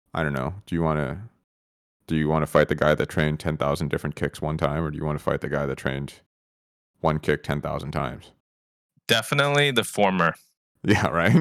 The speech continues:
Speaker 1: Exactly.
Speaker 2: Yeah. Yeah, yeah.
Speaker 1: And, I mean, that's not, like, to say that the, the easy way is always wrong, 'cause that's what I was saying is, like, there's a level of efficiency somewhere in the middle is
Speaker 2: Yeah, you just
Speaker 1: actually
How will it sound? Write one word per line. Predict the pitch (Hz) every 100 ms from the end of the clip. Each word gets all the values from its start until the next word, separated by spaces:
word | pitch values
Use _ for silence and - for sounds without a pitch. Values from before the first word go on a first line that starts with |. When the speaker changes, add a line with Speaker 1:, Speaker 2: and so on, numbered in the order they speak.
| 143
Speaker 1:
Exactly. | 135 107 120 90 65 -
Speaker 2:
Yeah. | - - - _ -
Yeah, | 65
yeah. | -
Speaker 1:
And, | 113
I | 117
mean, | 120 113
that's | 113 -
not, | 123 117
like, | 104 95 85 -
to | - 101
say | 95 90
that | 85 82 -
the, | - 85 80 - _ - 101
the | 95 82 78 69 - _
easy | - 101 92 87
way | 85 78 80
is |
always | 80 80 78
wrong, | 90 85 69
'cause | -
that's | 87 -
what | 76
I |
was | 76
saying | 80 76
is, | 73
like, | 67 57 - _ _ _ _ _ -
there's | 92 95
a | 87
level | 90 90 87 87
of | 82
efficiency | 80 - 82 - 82 82 78 71 76 _ _
somewhere | - 95 92 90
in | - 87
the | 78
middle | 78 71 62 _ _ -
is | 87
Speaker 2:
Yeah, | - 78
you | 80
just | 78
Speaker 1:
actually | 76